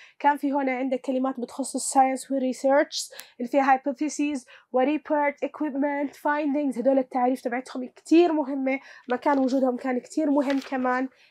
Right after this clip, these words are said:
نعرف كل واحد متى بستخدمه. بعدين كان في عندك هون قطع عن الساينس ماترز، برضه ضروري جدًا إنك تميزها وتقرأها، تعرف تعمل فايند أوت. طبعًا أنا هلأ رح بس أفتح معك الامتحان،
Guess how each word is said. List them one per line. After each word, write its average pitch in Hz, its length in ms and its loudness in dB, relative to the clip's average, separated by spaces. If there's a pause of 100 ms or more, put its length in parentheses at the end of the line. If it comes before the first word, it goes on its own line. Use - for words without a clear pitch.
(120)
نعرف 269 300 0
كل 269 160 -2
واحد 262 360 2
متى 254 200 -4
بستخدمه. 302 760 0 (320)
بعدين 254 220 0
كان 294 160 -2
في 294 140 -4
عندك 277 280 -2
هون 269 220 2
قطع 285 320 0
عن 233 220 2
الساينس 277 460 -2
ماترز، 262 600 -2
برضه 277 220 4
ضروري 254 280 4 (200)
جدًا 339 200 2
إنك 302 240 -2
تميزها 269 500 0
وتقرأها، 269 560 2 (300)
تعرف 277 240 2
تعمل 262 300 0
فايند 262 340 0
أوت. 302 180 2
طبعًا 320 300 0
أنا 294 180 0
هلأ 277 220 2
رح 262 220 -4
بس - 240 -8
أفتح 311 400 -2
معك 294 220 0
الامتحان، 302 460 0